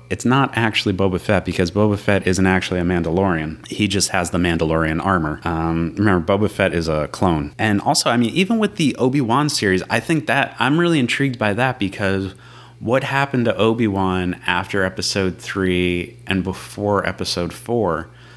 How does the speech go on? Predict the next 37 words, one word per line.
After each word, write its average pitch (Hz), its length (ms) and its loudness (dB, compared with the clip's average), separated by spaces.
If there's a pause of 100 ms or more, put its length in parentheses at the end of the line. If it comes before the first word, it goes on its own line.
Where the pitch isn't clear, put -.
(340)
You 110 160 0
know, 92 200 4
he 104 340 2
was 113 420 0
watching 117 400 2
over 101 200 0
Luke 117 260 0
at 92 120 2
one, 92 240 -2 (220)
you 101 80 -2
know, 87 200 0
through 98 220 -4
a 92 40 0
long 92 180 0
period 92 320 -2
of 85 100 -4
time, 90 460 0
but 90 260 -2
what 120 140 2
else 135 220 -2
was 135 160 0
he 117 100 2
doing? 107 380 2
Who 104 120 0
else 113 200 2
was 110 160 -2
he 104 160 0
interacting 95 720 0
with? 82 280 -4 (460)
You 101 100 0
know, 98 140 4
there 98 160 2
were 98 260 2 (300)
points 110 520 0
where 98 640 2
in, 98 300 0
uh, 87 500 -2